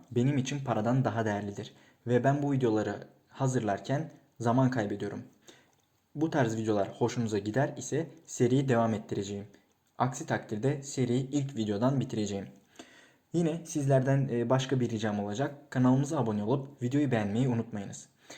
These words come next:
Ayrıca bizlere maddi destek sağlamak istiyor iseniz açıklamalar kısmındaki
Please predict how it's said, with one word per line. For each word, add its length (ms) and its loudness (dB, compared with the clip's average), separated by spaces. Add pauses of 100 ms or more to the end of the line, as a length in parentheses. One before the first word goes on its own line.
(300)
Ayrıca 540 0
bizlere 360 2
maddi 440 2
destek 340 -2
sağlamak 500 -2
istiyor 380 -2
iseniz 420 -4 (360)
açıklamalar 640 2
kısmındaki 760 -2